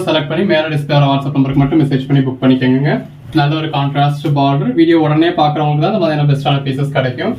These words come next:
இந்த ஒரே வீடியோலயே நம்ம மல்டிபிள் க-, மெட்டீரியல் போட்டிருக்கிறதுனால நீங்க எது வேணுமோ தேர்ந்தெடுத்து பா-, பார்த்து பர்ச்சேஸ் பண்ணிக்கலாம். அந்த கான்ட்ராஸ்ட் பார்டருக்கும் பாடிக்குள்ள வந்திருக்க ஃபுல் ஜரிக்கும் கான்ட்ராஸ்ட் பிளவுஸ்க்கும் எவ்வளவு அழகா இருக்குன்னு பாருங்க. கிளாஸ் பிராஸ்லயே எவ்வளவு வெரைட்டிஸ் பாக்குறோம்னு பாருங்க.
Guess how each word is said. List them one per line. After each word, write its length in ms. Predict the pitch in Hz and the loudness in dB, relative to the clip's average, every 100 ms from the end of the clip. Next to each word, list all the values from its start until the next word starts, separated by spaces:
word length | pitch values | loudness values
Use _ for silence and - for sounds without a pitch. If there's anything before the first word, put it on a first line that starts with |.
| 160 | 0
இந்த 100 | 156 147 | 0 2
ஒரே 140 | 165 196 | 0 -2
வீடியோலயே 280 | 185 180 190 | -2 0 0
நம்ம 140 | 190 165 | 0 0
மல்டிபிள் 260 | 151 165 160 170 | 0 0 0 2
க-, 240 | 165 160 160 | 2 4 2
மெட்டீரியல் 340 | 156 170 165 | 2 0 2
போட்டிருக்கிறதுனால 560 | 156 151 151 151 147 170 | 0 0 0 0 2 2
நீங்க 140 | 202 185 160 | 2 2 2
எது 100 | 160 | 2
வேணுமோ 200 | 160 156 165 160 | 0 0 0 0
தேர்ந்தெடுத்து 440 | 151 151 151 156 | 0 0 0 0
பா-, 200 | 147 143 143 | 2 2 2
பார்த்து 220 | 143 139 | -2 -2
பர்ச்சேஸ் 280 | 135 131 135 | -6 -6 -8
பண்ணிக்கலாம். 380 | 139 131 139 240 - - - - | -6 -6 -4 -4 -6 -14 -6 -2
அந்த 100 | 127 123 | 0 0
கான்ட்ராஸ்ட் 540 | 127 131 143 151 - 156 139 | -2 0 0 -2 -4 -2 0
பார்டருக்கும் 500 | 139 143 143 180 202 | 0 0 -2 -2 -2
பாடிக்குள்ள 320 | 143 139 143 135 | 0 0 -2 -2
வந்திருக்க 260 | 135 135 131 | -2 -2 -2
ஃபுல் 240 | 147 147 143 | 0 0 2
ஜரிக்கும் 480 | 143 139 - 180 214 - - - - - | 2 0 0 -2 -2 -6 -16 -20 -6 -2
கான்ட்ராஸ்ட் 500 | 139 131 139 143 170 | -2 -2 -4 -4 -4
பிளவுஸ்க்கும் 420 | 143 139 143 180 165 | -2 0 -2 0 0
எவ்வளவு 180 | 147 143 | 2 2
அழகா 220 | 135 143 | 0 -2
இருக்குன்னு 300 | 131 131 127 | -2 -2 -2
பாருங்க. 240 | 123 123 139 131 | -2 -2 0 2
கிளாஸ் 240 | 127 135 | 2 0
பிராஸ்லயே 380 | 143 135 143 147 139 | -4 -4 -2 0 0
எவ்வளவு 180 | 131 131 | 0 0
வெரைட்டிஸ் 380 | 131 139 - 131 | 0 -2 -2 -4
பாக்குறோம்னு 340 | 123 131 123 | -2 -2 -2
பாருங்க. 220 | 123 127 | -2 0